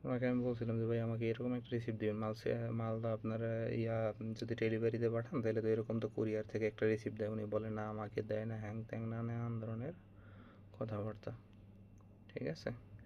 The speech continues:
এই যে দেখেন, উনি আমার একটা ই দিছিল যে উনি মাল প্যাকিং করছে, কিন্তু এটা দেখে কি আপনার আসলে কারো কি মনে হবে যে এই মাল আপনার বর্তমানের মাল?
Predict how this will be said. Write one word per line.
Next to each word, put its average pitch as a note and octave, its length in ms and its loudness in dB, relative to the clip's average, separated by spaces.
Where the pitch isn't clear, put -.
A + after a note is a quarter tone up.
এই A#2 100 0
যে A#2+ 80 0
দেখেন, A2+ 280 0
উনি A2+ 120 -2
আমার A#2 260 0
একটা A#2 220 0
ই A2+ 140 0
দিছিল A#2 400 0
যে A2+ 140 2
উনি A2+ 160 0
মাল A2 240 0
প্যাকিং A2+ 320 0
করছে, G#2 240 -4
কিন্তু A2 200 -2
এটা A2 160 0
দেখে A2+ 300 0
কি A2+ 480 0
আপনার A#2+ 300 -4
আসলে A#2 320 -2
কারো A#2 240 0
কি A#2 100 4
মনে A2+ 240 2
হবে B2+ 240 -2
যে A2+ 100 -2
এই G#2+ 80 -2
মাল A2+ 340 -2
আপনার A#2 220 -4
বর্তমানের A#2 460 0
মাল? B2 200 0